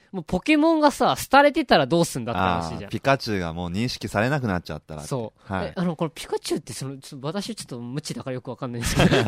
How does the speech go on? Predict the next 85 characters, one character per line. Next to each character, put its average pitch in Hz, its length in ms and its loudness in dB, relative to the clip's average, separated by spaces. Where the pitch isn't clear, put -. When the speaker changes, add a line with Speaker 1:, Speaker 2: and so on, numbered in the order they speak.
Speaker 1:
「ピ 104 40 0
カ - 0 -
チ 427 200 4
ュ - 20 -2
ウ - 20 -2
っ - 0 -
て 170 60 2
ど 196 120 0
う - 20 4
い 165 40 2
う - 20 0
意 - 20 -4
味 120 60 -6
で 120 80 -6
す - 100 -12
か？」 131 120 -8
っ - 40 -10
て - 80 -12
聞 - 140 -16
か 226 100 2
れ 247 80 2
た 254 100 2
時 247 280 -4
に、 226 240 -2
「あ 170 40 -8
の、 151 120 -6
昔 143 260 -12
ポ 151 100 -16
ケ 202 140 -10
ッ - 100 -20
ト 226 80 -4
モ 214 160 -4
ン 208 60 -4
ス - 120 0
タ 185 140 2
ー 175 200 0
っ 165 40 2
て 160 60 0
い 156 40 -2
う 147 100 -2
ゲ 196 160 4
ー - 20 2
ム 175 120 0
が」 160 300 6
と 170 60 -4
か、 143 140 -4
そ - 120 -8
う 151 60 -4
い 151 60 -4
う - 20 -4
い 165 80 -6
ち 208 140 -6
い - 20 -8
ち 160 80 -10
説 151 260 -6
明 180 120 2
し 180 100 -2
な 175 120 2
き - 80 -6
ゃ 117 40 -4
い 113 80 -8
け 131 100 -10
な 123 120 -6
い 104 60 -8
じ 104 120 -10
ゃ - 20 -4
ん。 - 20 -4
Speaker 2:
め 127 80 -4
ん 143 60 -8
ど 143 80 -4
く 139 80 -18
さ 143 220 -4
い。 113 120 -8
Speaker 1:
そ 113 260 -10
う、 113 40 -12
そ 214 140 0
う - 20 4
い 294 40 2
う - 20 -2
の 403 80 -2
考 175 320 -2
え 190 40 0
る 151 60 -4
と 127 120 -12
さ、 120 420 -6